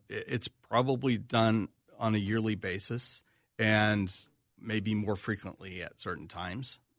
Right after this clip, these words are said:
But, um, that should be done. That's a, that's an early thing that can be looked at and,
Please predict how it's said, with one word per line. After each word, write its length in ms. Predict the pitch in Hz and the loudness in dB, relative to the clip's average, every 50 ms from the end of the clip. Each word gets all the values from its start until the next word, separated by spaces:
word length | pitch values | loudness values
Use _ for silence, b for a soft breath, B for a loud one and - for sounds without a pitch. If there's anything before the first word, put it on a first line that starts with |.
| _ _ | _ _
But, 320 | - 104 95 90 85 - - - | 0 0 0 0 -2 -6 -10 -8
um, 340 | 101 104 98 95 90 90 - - | -4 -2 0 0 0 -2 -2 0
that 180 | 107 107 113 - | 0 0 0 0
should 160 | - - 135 | -2 -2 0
be 100 | 143 135 | 0 0
done. 320 | 117 - 92 90 90 95 | 0 0 -2 -2 -2 -2
That's 220 | 107 107 95 - 104 | -2 -4 -4 -6 -8
a, 100 | 98 90 - - | -8 -10 -8 -4
that's 240 | - 135 131 - | 0 0 0 0
an 60 | - - - | -2 -4 0
early 480 | - 135 143 156 160 165 170 165 151 - b b b b b b b | 2 2 4 4 4 2 2 0 -2 -4 b b b b b b b
thing 240 | 139 139 139 135 127 | 6 8 8 8 8
that 180 | 113 104 - - | 6 4 2 -2
can 200 | - 117 107 98 | -2 -2 0 0
be 160 | 98 101 95 | 0 0 0
looked 340 | 101 104 107 110 - - - | 0 0 0 0 -2 0 0
at 240 | 101 95 90 - - _ _ | 2 2 2 2 -2 _ _
and, 400 | - 98 92 92 92 90 90 - | -14 -12 -10 -8 -8 -8 -10 -12